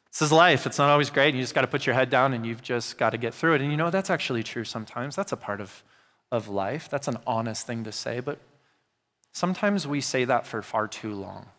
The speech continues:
And the next thing we know, we end up living our lives in such a way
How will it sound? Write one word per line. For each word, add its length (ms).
And 100
the 60
next 240
thing 160
we 140
know, 160
we 160
end 120
up 140
living 260
our 120
lives 260
in 100
such 300
a 80
way 460